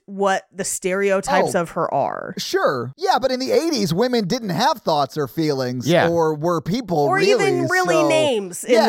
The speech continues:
Speaker 1: this movie.
Speaker 2: So, like, I mean, I get why this movie <laughs> is what it is.
Speaker 3: <laughs>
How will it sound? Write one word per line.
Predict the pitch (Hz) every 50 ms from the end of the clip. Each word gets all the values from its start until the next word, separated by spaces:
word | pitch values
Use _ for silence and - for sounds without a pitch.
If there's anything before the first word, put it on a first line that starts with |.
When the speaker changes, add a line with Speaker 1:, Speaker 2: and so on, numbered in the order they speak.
| 214
Speaker 1:
this | 147 127
movie. | 220 214 202 190 175 180
Speaker 2:
So, | - 285 269
like, | 262 247 247 247 247
I | 262 277
mean, | 269 269 262 262
I | 254 -
get | 269 185 156 202 240 277 -
why | 208 185 180 175 165
this | 165 175 208 190 - 175
movie | 175 196 202 180 175 170
<laughs> | 143 -
is | 226 220 180 - 208 - - - 196 196 160 - -
what | 214 185 135 190 190 - - -
it | 180 139
is. | 160 175 175 190 220 196 160 160 156 - - -
Speaker 3:
<laughs> | 127 117 117 120 - - 127 131 131 139 - 113 - 107 120 120 107 107 117 131